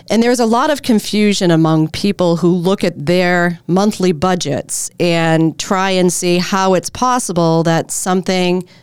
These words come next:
that is supposed to be affordable for them is not actually affordable. <laughs> So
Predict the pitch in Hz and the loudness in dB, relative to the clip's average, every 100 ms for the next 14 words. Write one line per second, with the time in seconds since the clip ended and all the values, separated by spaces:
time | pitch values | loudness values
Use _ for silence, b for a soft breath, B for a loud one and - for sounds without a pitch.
0 | - 175 185 - 170 233 269 - 247 240 | -6 -2 0 -2 0 0 0 0 -2 0
1 | - 269 254 170 165 156 156 151 147 156 | 0 0 2 0 0 0 0 2 0 -2
2 | B B B B B - 214 220 226 208 | B B B B B -4 -2 0 0 0
3 | 190 185 - 180 170 160 160 185 180 165 | 0 -2 -2 0 2 2 2 2 2 0
4 | 156 160 147 - - 190 185 180 | 0 -2 -2 -4 -2 0 2 0